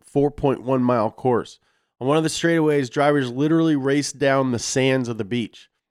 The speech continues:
The race featured sixty-nine starters, nice, and Scott was recorded as having <laughs> finished thirty-third, winning a measly twenty-five bucks.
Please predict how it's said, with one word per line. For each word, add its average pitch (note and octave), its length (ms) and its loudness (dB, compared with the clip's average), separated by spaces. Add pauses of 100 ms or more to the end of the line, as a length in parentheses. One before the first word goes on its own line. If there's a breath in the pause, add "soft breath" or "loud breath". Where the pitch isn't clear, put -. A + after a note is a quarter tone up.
(280)
The A#2+ 80 -6
race D3+ 240 2
featured D3+ 680 0
sixty-nine D3 880 0
starters, A#2 640 0
nice, A2 400 -4
and A2+ 180 -8
Scott C#3+ 480 0
was A#2 160 -8
recorded A#2 500 0 (340 soft breath)
as A#2 100 -4
having C3 240 4
<laughs> A#3+ 80 -8
finished C#3 340 2
thirty-third, C3 720 0
winning C#3 300 2
a A2+ 80 -6
measly C#3 420 2
twenty-five B2+ 680 0
bucks. - 380 -4